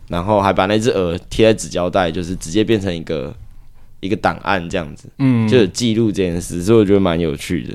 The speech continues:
Speaker 2: 所以你觉得他们这样子的作品，其实有一点点在反科技嘛，或者说反系统的一个概念上出发？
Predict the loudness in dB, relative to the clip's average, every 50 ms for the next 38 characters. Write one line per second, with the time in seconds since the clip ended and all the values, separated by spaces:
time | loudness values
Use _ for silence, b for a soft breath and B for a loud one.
0 | -14 -16 b b b b b b -10 -6 -4 -2 -2 0 0 0 0 0 0 -2
1 | -2 0 2 2 2 2 0 -2 0 0 0 0 2 2 0 2 0 0 -2 -6
2 | B B B B B B -10 -4 0 2 2 2 2 0 0 -2 -2 -2 -2 -2
3 | -4 -6 -4 -2 -2 -2 -2 -4 -6 -6 -6 -8 -8 -10 -10 -8 -8 -6 -6 -8
4 | -10 -12 -12 -10 -10 -8 -8 -8 -6 -6 -4 -2 -2 -2 -2 -4 -6 -8 -12 -16
5 | -20 b b b b b -18 -10 -4 -2 -2 0 0 -2 -2 -4 -6 -8 -12 -12
6 | -6 -4 -2 -2 -2 0 0 0 0 0 -2 -4 -4 -4 -4 -2 -2 -4 -4 -6
7 | -8 -12 -16 -18 _ -8 -6 -6 -6 -6 -6 -4 -2 -2 -2 -2 -2 -4 -4 -4
8 | -6 -6 -6 -6 -6 -4 -6 -8 -8 -10 -10 -10 -10 -8 -8 -8 -6 -4 -4 -4
9 | -4 -6 -6 -6 -8 -8 -10 -10 -10 -10 -14 -14 -14 -12 -12 -10 -10 -10 -10